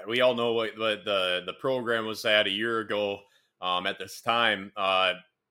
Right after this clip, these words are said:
you, you, you bring back, what, two or three guys from last year's roster? It's a total overhaul of new personalities, new players. So to hear that, that's awesome, and that's rare.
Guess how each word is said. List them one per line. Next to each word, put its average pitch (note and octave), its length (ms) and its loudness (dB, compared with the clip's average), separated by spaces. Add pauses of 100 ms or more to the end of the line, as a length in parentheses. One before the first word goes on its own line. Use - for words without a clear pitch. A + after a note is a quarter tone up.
(200)
you, A#2+ 160 -6
you, B2 240 -2
you C3+ 180 0
bring C#3+ 240 0
back, C#3 300 4
what, G#2+ 340 0
two C#3 220 -6
or B2+ 100 -4
three C3+ 240 -10
guys C3 280 2
from B2+ 100 -8
last B2+ 260 -6
year's A2+ 160 -10
roster? B2 400 0
It's A#2+ 160 -2
a - 40 -12
total D3 380 -4 (160)
overhaul A#2 480 0
of F#2 140 -8
new A#2+ 400 -4
personalities, A#2 800 -6
new A#2 140 -8
players. G#2+ 460 -4
So G2 120 -6
to F#2 80 -8
hear D3 300 -2
that, G#2 240 4 (340)
that's C3 220 6
awesome, B2 440 4
and G2 100 -4
that's A2+ 220 -2
rare. F#2+ 420 0